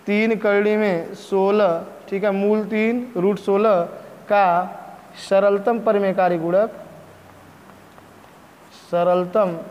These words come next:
परिमेयकारी गुणक,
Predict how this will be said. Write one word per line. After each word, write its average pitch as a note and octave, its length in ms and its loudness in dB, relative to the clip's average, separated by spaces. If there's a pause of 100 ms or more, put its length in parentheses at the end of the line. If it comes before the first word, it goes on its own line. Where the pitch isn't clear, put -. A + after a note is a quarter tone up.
(1800)
परिमेयकारी G3 3250 -2
गुणक, F3+ 500 -2